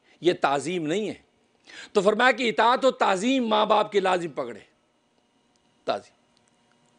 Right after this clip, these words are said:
"इल्ला फिल मासिया", हाँ, अगर माँ बाप गुनाह का हुक्म दें, अल्लाह के मुकाबले में किसी ऐसी बात का हुक्म दें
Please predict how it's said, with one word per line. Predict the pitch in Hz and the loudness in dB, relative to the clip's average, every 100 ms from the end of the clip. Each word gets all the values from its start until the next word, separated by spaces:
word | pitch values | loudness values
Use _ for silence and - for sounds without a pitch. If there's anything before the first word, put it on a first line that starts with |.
| _ _ _ _ _ _ _ - | _ _ _ _ _ _ _ 2
"इल्ला | 190 185 | 4 4
फिल | 160 180 143 | 0 -2 -4
मासिया", | 131 143 - 143 123 - _ _ _ _ _ _ _ - | -4 -4 -6 -8 -10 -12 _ _ _ _ _ _ _ -2
हाँ, | 185 170 151 | 0 0 -2
अगर | 165 170 | 0 0
माँ | 151 160 175 | 0 0 2
बाप | 185 | 0
गुनाह | 131 147 180 226 | -2 -2 -2 0
का | 196 | 2
हुक्म | 156 143 151 120 | 2 0 -6 -6
दें, | 117 87 _ _ _ - - 156 | -10 -12 _ _ _ -20 -6 -2
अल्लाह | 170 185 208 | 0 0 2
के | 202 | 0
मुकाबले | 180 143 156 170 196 214 | 0 0 0 0 2 2
में | 208 | 2
किसी | 214 - | -4 -4
ऐसी | 185 185 208 | -2 -2 -2
बात | 147 151 190 180 | 0 0 0 2
का | |
हुक्म | 202 196 220 202 | 2 2 0 2
दें | 240 | 4